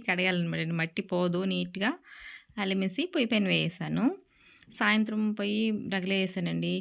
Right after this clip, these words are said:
ఫస్ట్ వంట చేశాను పొయ్యి పైనే, నెక్స్ట్ స్నానం కోసమని నీళ్ళు పెట్టేశాను అందరికీ.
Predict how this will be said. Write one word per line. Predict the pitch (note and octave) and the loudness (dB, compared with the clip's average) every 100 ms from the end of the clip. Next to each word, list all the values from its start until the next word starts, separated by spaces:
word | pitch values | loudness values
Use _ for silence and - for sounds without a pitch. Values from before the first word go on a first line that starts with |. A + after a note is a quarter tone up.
| F#3 | -4
ఫస్ట్ | - G3 - B3+ | -6 -6 -2 0
వంట | A3+ F#3 | 0 0
చేశాను | - G#3+ G3 F3+ | -2 -2 0 0
పొయ్యి | F3 E3+ | 0 -2
పైనే, | F3 E3+ G3+ E4 | 0 0 2 2
నెక్స్ట్ | A#3 - C4 E4+ G#4+ - - - - _ | 0 -2 -2 -2 -4 -12 -20 -20 -20 _
స్నానం | - - F#3+ F#3+ F#3+ | -10 -4 0 0 0
కోసమని | F3 F3+ F#3 F#3+ A3+ G4 B4 - - A3+ | -2 -4 -2 0 0 0 -6 -20 -10 -4
నీళ్ళు | G3 F#3 | -2 0
పెట్టేశాను | F3+ F3 E3 D#3+ D#3 | -2 -2 -4 -4 -4
అందరికీ. | D#3 D#3+ E3 A#3 | -2 -2 -2 -2